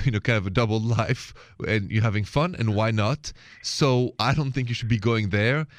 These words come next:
I think that it would be best maybe not even to be with him unless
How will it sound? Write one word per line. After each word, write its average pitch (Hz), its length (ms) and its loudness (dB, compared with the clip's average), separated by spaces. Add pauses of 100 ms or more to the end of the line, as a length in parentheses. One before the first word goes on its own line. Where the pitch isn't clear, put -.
(280)
I 131 120 2
think 151 260 -2
that 139 240 0
it 135 80 0
would 139 140 2
be 135 100 2
best 135 340 -2
maybe 135 320 0
not 123 180 -2
even 131 240 0
to 131 120 -2
be 143 160 2
with 190 180 -2
him 131 80 0
unless 127 440 -4